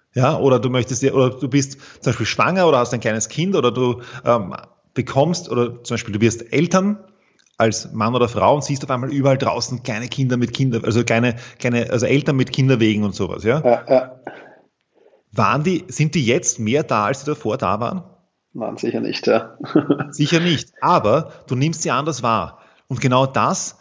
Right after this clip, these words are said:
Speaker 1: ist das retikulative Aktivierungssystem. Das heißt, es ist das, was dann deinen Filter unterbewusst für dich auswählt.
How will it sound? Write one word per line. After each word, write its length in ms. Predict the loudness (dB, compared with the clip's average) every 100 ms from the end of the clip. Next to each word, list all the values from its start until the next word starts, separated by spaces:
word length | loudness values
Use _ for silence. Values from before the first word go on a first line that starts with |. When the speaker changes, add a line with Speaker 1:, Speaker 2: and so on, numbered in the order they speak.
| -10
Speaker 1:
ist 160 | -6 -4
das 160 | -2
retikulative 680 | -2 -2 0 0 0 0 0
Aktivierungssystem. 800 | -2 -2 2 2 2 -4 -2 0
Das 100 | 2
heißt, 140 | 0 -2
es 60 |
ist 180 | -4 2
das, 260 | 2 2 -4 -14 -12 -4
was 180 | -4
dann 80 | 2
deinen 200 | 2 2
Filter 580 | 0 0 2 4 2 0 -18 -20 -2
unterbewusst 600 | 0 2 2 2 -2 -2
für 120 | -4
dich 260 | -2 -2 0
auswählt. 560 | 2 2 0 -2 -4